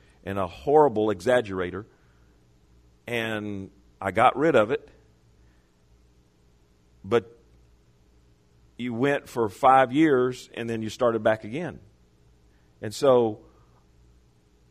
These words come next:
anything that was ever, ever cleansed or ever brought out or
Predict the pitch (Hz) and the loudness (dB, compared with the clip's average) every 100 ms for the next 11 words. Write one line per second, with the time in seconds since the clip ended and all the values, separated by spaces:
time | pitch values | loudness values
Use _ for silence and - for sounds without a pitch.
0 | _ _ 170 226 226 165 147 139 147 156 | _ _ -4 -2 -4 -2 -4 -4 -8 -12
1 | - - 139 127 131 139 147 131 - - | -18 2 2 2 0 2 2 2 -2 -16
2 | _ _ 127 131 143 - 214 175 139 170 | _ _ -2 0 -2 0 0 0 -2 -8
3 | - - _ _ _ _ _ _ _ - | -12 -18 _ _ _ _ _ _ _ 0
4 | 139 143 135 117 147 143 180 185 165 - | 2 4 2 4 6 8 8 8 4 -2
5 | - 127 120 | -4 -2 -2